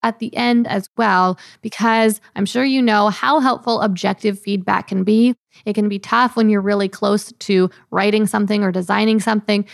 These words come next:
to see if it's actually any good or to know if it's going to resonate with your target market. And the coaches can do that for you if that's something that you would find helpful.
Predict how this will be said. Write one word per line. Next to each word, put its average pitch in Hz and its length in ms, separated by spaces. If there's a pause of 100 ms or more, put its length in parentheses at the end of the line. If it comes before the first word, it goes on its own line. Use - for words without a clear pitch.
(120)
to 262 100
see 330 220
if 349 120
it's 339 140
actually 277 540
any 202 140
good 254 420 (240)
or 240 100
to 254 100
know 240 140
if 220 80
it's 226 120
going 208 220
to 233 180
resonate 196 680
with 190 220
your 240 80
target 185 380
market. 233 520 (400)
And 285 140
the 302 60
coaches 370 400
can 269 180
do 226 160
that 196 220
for 190 120
you 180 260
if 196 160
that's 196 200
something 196 380
that 190 240
you 185 60
would 185 120
find 190 220
helpful. - 440